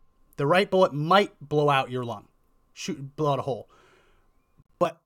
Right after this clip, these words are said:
I don't think so. Maybe, probably not. Then we get to this. Fifty Beowulf.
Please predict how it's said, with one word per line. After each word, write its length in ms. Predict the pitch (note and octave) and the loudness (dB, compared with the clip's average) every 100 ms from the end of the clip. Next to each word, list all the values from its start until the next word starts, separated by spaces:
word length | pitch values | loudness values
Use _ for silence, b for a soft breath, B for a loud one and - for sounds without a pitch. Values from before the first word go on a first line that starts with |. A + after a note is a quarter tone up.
| - | -10
I 60 | A3 | -6
don't 240 | B3+ G#3+ | -6 -6
think 160 | A3 A3 | -8 -8
so. 240 | - B2 | -8 -10
Maybe, 640 | A#2 D#3+ B3+ C#4+ C#4+ C#4 - | -6 0 0 2 0 0 -6
probably 600 | - G#3+ G#3+ A3 G3 G3 | 0 4 6 4 0 -2
not. 360 | F3 D#3+ B2 - - _ _ _ - - _ _ - C#3+ | 0 0 -2 -6 -20 _ _ _ -20 -20 _ _ -18 -2
Then 180 | G3+ | 2
we 80 | C#4+ | 2
get 200 | C#4+ C4+ | 4 4
to 80 | A#3+ | 6
this. 480 | C#4+ A#3+ - - - - _ _ _ _ _ _ _ | 6 6 2 -12 -16 -20 _ _ _ _ _ _ _
Fifty 760 | - - C4+ C#4 - C4+ C4+ - - B2+ | -20 -6 -4 -2 -2 -2 -2 -6 -14 -2
Beowulf. 720 | G#3 B3+ A#3+ D3+ A#2+ - - | 6 8 8 6 0 -6 -20